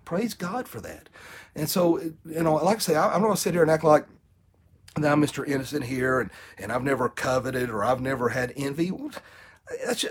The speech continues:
I think because we are inherently selfish people, it's easy to, to envy somebody else. It's e-, easy. You know, hey, as a pastor, you know, I, I get jealous and envious of other churches sometimes where I see, like, man, they're, like, busting at the seams and, you know, it don't seem like our church is,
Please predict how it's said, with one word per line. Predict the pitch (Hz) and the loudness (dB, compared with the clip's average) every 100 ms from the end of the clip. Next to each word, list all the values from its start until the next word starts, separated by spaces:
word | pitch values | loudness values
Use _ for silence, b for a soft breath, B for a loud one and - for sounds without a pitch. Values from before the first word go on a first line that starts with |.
| 180 | 2
I | |
think | 190 220 - | 4 4 0
because | 160 - 196 202 165 - | -6 0 4 4 2 -6
we | 160 165 | -2 2
are | 165 147 | 4 2
inherently | - 170 170 156 | 2 0 0 -2
selfish | - 165 147 - | -4 -4 -4 -4
people, | 160 175 180 165 | -4 -2 -4 -2
it's | - - - | -2 -4 -4
easy | 165 196 247 196 110 - | -2 0 0 -4 -6 -8
to, | 127 113 - | -10 -10 -8
to | 147 135 | -8 0
envy | 165 160 120 101 90 B B | 4 4 2 -8 -12 B B
somebody | - 143 123 110 107 | -4 -2 0 -2 -4
else. | 98 | -6
It's | 170 156 | -6 -6
e-, | 175 202 214 | 0 2 2
easy. | 190 220 214 123 107 B B | -2 -4 -4 -6 -10 B B
You | 180 | 2
know, | 196 | 4
hey, | 175 247 151 - - | 4 0 -4 -12 -6
as | 175 180 | 0 2
a | 123 | 2
pastor, | - 135 180 - - | 0 2 2 0 -6
you | 175 147 | 0 2
know, | 269 165 | 2 0
I, | 139 180 190 | -2 -6 -6
I | - | -4
get | 185 302 - | 0 0 0
jealous | 175 143 143 - | 2 2 2 -2
and | |
envious | 139 156 185 175 | -2 0 0 0
of | 175 | 0
other | 202 202 | 0 0
churches | - 220 311 | 0 0 -2
sometimes | - 131 - 120 104 | -4 -4 -2 -2 -2
where | 117 | 0
I | 127 | 0
see, | 131 147 127 | 0 -4 0
like, | 127 117 | 0 0
man, | 139 170 | -2 -2
they're, | 165 | 2
like, | 170 131 - | 2 0 0
busting | 151 151 160 | -2 2 0
at | 160 | 0
the | 135 | -2
seams | - 170 196 185 | 0 0 0 -2
and, | 139 120 B B B | -6 -10 B B B
you | 131 | 0
know, | 139 156 | 6 6
it | |
don't | 147 | 6
seem | 147 156 | 2 0
like | 139 | 2
our | 160 | 2
church | 170 165 156 | 2 0 0
is, | 147 | -2